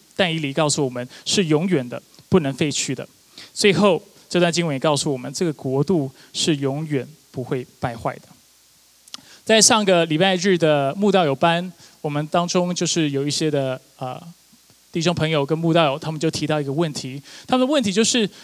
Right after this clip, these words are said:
上帝的权柄，或者耶稣基督的权柄，究竟是一个什么样子的权柄？他权柄的范围是到达什么程度？是不是只有在属灵界里面他有权柄，而在这个物质界当中他是没有权柄的？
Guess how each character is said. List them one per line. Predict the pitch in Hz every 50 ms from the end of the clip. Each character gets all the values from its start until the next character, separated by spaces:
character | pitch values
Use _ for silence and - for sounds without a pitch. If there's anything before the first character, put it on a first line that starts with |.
| -
上 | - - - 302 277 254 254
帝 | 269 240
的 | 202 180
权 | - - - - - 147 151 180
柄， | 185 190 147 147
或 | 202 208
者 | 165 160
耶 | 160 190 269 302 311
稣 | - - 294 269 269
基 | - - 247 240
督 | 247 233
的 | 190
权 | 165 - - 151 147
柄， | 160 160 147 135 123
究 | - - 226 190
竟 | 185 - 190 175
是 | 156 - - 165
一 | 151
个 | 143 139 127
什 | - - - 135 120
么 | 120 131
样 | 135 160 160 151 143
子 | 131 - 131
的 | 127 131
权 | 123 - - 123 120 127
柄？ | 120 - - - _ _ _ _ _ _ _ _ _ _ _ _ _ _ _ _
他 | - 247 269
权 | 247 - - 202 196 233
柄 | 220 185 156
的 | 147 143
范 | - - 247 220 185 160
围 | 139 135
是 | 135 - 180
到 | 156 185 165 151
达 | 139 127 131
什 | - - 127
么 | 131
程 | - - - 123 127
度？ | 147 143 135 - _ _ _ _ _ _ _ _ _ _ _ _
是 | - - 269
不 | 226
是 | 196 - 262
只 | - - 233
有 | 226 180
在 | 175 240 220
属 | - - - 160 135 135
灵 | 139 135 147 170
界 | 180 180 240 294 277 214 175
里 | 143 131
面 | 135 165 170 139 131 - - - _
他 | - - 165
有 | 151 131
权 | - - - 131 135
柄， | 127 131 - - _ _ _ _ _ _ _ _ _ _ _ _ _
而 | _ 156 175
在 | 170 233 208
这 | 190 226
个 | 202 180
物 | - 285 285 302 254
质 | 208 - - 165
界 | 160 - 208 185
当 | 180 180 180 180
中 | 180 180 170 175 165 - - _ _
他 | - 160
是 | 147 - 156
没 | 139 135
有 | 127 120
权 | 117 - 127 123
柄 | 123 127 120 -
的？ | -